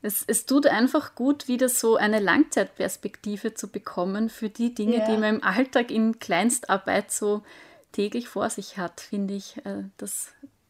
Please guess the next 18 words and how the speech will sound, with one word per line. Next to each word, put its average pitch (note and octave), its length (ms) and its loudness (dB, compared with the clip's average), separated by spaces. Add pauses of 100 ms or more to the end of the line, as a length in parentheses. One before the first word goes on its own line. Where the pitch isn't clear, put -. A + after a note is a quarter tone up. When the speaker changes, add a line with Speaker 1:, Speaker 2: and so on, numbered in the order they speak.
Speaker 1:
das G#3 220 -10
fand G3+ 200 -6
ich G3+ 140 -12
auch G3 240 -10
sehr G3 320 -4
ermutigend. G3+ 840 -8 (160)
Danke G#3 440 -2
Speaker 2:
Mhm. F#3 140 -6
Speaker 1:
fürs G#3 200 -6
Erzählen. A3 580 -4 (540)
<laughs> - 520 -20
Und G#3+ 260 -4
Johanna, A#3 580 6
wie, A#3 380 -2
wie A3 180 -4
geht's A3 320 -2
dir A#3 220 -2
dabei? C4 480 -2